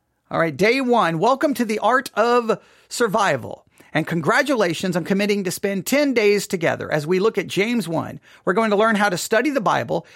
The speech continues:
and we'll get an overview of three concepts for surviving a chaotic, uh, our cha-, chaotic age. Attitude to embrace, a resource to ask for, and a theology to believe. Now, you know it's gonna be good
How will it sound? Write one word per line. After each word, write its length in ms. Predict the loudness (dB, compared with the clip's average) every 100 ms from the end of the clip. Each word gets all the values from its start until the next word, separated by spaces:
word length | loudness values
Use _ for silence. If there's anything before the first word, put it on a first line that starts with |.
| -6
and 100 | -4
we'll 120 | 0
get 160 | 0 0
an 100 | 2
overview 480 | 2 2 0 -2 -2
of 160 | -4
three 300 | -4 -4 -4
concepts 640 | 0 0 0 0 -2 -2 -6
for 100 | -6
surviving 540 | -2 0 0 0 -2
a 80 | -4
chaotic, 640 | -2 0 2 0 -2 -8 _ -4
uh, 160 | -2 0
our 200 | 0 -2
cha-, 320 | -2 -2 -2 -4 -6
chaotic 500 | -2 0 0 -2 -8
age. 360 | -8 -8 -12 -18 _ _ _
Attitude 420 | -4 -2 0 0 0
to 120 | 0
embrace, 520 | 0 0 0 -2 -10 -16 -12
a 100 | -6
resource 460 | -2 -2 0 0 0
to 100 | 0
ask 240 | 0 -2
for, 320 | -2 0 0 0 -6
and 140 | -8 -6
a 40 |
theology 580 | -4 0 0 0 -4 -6
to 120 | -6
believe. 400 | -4 -2 -2 -6 -12 -8
Now, 60 | -4
you 160 | -2
know 180 | 0 2
it's 100 | 2
gonna 180 | 0 0
be 120 | 2
good 380 | 2 2 2 -2